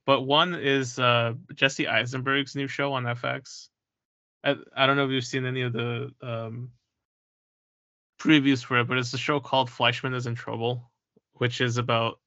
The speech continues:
a couple getting divorced and, like, kinda, like, the fallout of that divorce. Um, I'm not really too much into this kind of thing most of the time, but I like Jesse Eisenberg when he's put into, like, a new type of setting that's not,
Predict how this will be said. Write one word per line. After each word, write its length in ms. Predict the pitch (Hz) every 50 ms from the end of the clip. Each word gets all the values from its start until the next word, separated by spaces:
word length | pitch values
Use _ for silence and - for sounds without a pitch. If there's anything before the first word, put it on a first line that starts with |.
| _ _ - 117 -
a 600 | 123 123 117 113 113 113 110 110 110 107 110 120 120 - _ _ _ _ _ _ _ _ _ _ _ _ _ -
couple 280 | - 123 123 123 123
getting 260 | 117 117 113 117 113
divorced 580 | 107 110 107 113 117 117 120 120 - - - - _ -
and, 160 | - 123 113
like, 140 | 110 110 117
kinda, 180 | - 123 120 113
like, 160 | 113 117 120
the 80 | 120
fallout 440 | 120 - 113 117 117 113 117 120 120
of 80 | 123 123
that 140 | 123 123 123
divorce. 460 | 131 127 131 131 147 143 - - - _ _ _ _ _ _ _ _ _ _ _ _ _ _ _ _ _ _ _ _ _ -
Um, 500 | 127 120 123 123 123 120 120 117 120 - _ _ _ _ _ _ _ _ _
I'm 120 | - 135 165
not 220 | 196 220 202 - 151
really 300 | 156 196 202 185 190 -
too 180 | - - 170
much 260 | 170 175 170 127 -
into 220 | 147 147 - - 170
this 180 | 147 147 -
kind 200 | - - 147 139
of 100 | 139 127
thing 360 | 123 139 135 127 127 - 135 131
most 280 | 127 135 131 131 -
of 100 | 151 143
the 40 | -
time, 300 | - 147 156 151 151 196
but 380 | 147 - 131 123 123 117 110 - - _ _ _ _ _ _ _ _ _ _ _ _ _
I 140 | - 135 147
like 480 | 151 135 139 143 160 160 - - - _ _
Jesse 380 | - 151 151 151 - 156 131
Eisenberg 540 | 127 143 156 151 156 147 147 160 165 160 151
when 100 | 151 139
he's 160 | 135 127 120
put 220 | - - 139 131 143
into, 240 | 143 127 - 147
like, 220 | 135 131 127 123 -
a 60 | 123
new 180 | 120 120 123 127
type 260 | 123 - 131 123 127
of 60 | 123
setting 380 | - - 123 123 131 135 139 127
that's 300 | 120 117 123 - - -
not, 300 | 120 120 123 123 123